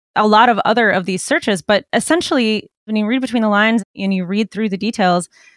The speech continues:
I'm gonna read directly from the article. "Tennessee has stepped out in front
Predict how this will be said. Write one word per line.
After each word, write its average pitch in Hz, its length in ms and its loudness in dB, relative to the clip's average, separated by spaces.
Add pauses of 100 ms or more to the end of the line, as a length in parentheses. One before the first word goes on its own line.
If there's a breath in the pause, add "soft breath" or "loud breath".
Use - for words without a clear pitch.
(240 soft breath)
I'm 220 120 2
gonna 240 160 2
read 233 140 2
directly 208 520 0
from 196 220 -6
the 170 80 -2
article. 180 340 -2 (420 soft breath)
"Tennessee 302 420 2
has 254 160 2
stepped - 440 -2
out 214 300 4
in 214 120 -2
front 190 440 0